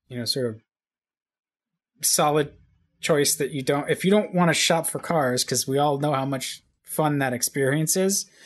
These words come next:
you could just get a Corolla. And it's, it's one of those things, like, you know, it's gonna be fine. It's gonna, it's, it's gonna work. It's gonna be reliable. It, it still is all of those things. So, um,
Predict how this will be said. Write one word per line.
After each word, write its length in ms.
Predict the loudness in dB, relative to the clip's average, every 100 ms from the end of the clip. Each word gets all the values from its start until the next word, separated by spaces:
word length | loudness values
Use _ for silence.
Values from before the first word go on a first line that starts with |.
| -20 -20 -20 _ _ _ _
you 120 | -14
could 160 | -6 -2
just 180 | 0
get 120 | 0 -2
a 40 |
Corolla. 440 | -2 -2 0 0 -2
And 140 | -2
it's, 440 | -2 0 -2 -4 -10
it's 160 | -4 2
one 140 | 2
of 60 | 4
those 220 | 4 4
things, 300 | 2 2 2
like, 200 | -2 -2
you 60 |
know, 140 | 0 0
it's 140 | 0
gonna 140 | -2 -6
be 80 |
fine. 360 | -4 -6 -8 -16 _ _
It's 140 | -10 -4
gonna, 320 | -2 -2 -4 _
it's, 420 | -16 -4 -4 -4 _ -20 _ -14
it's 160 | -8
gonna 220 | -4 -2
work. 280 | 0 0 -2
It's 100 | -4
gonna 140 | -6 -4
be 140 | -6
reliable. 720 | -4 -2 -2 -2 -2 -4 -4 -10 -20 -20 -20 _ _ _ _ _ _ _
It, 160 | -10 -6
it 160 | -2 -2
still 280 | 2 4
is 160 | 4 4
all 160 | 2 2
of 100 | 0
those 220 | 0 0
things. 420 | -4 -8 -8 -8
So, 520 | -4 0 0 0 -4 -14 -12
um, 460 | -6 -4 -4 -6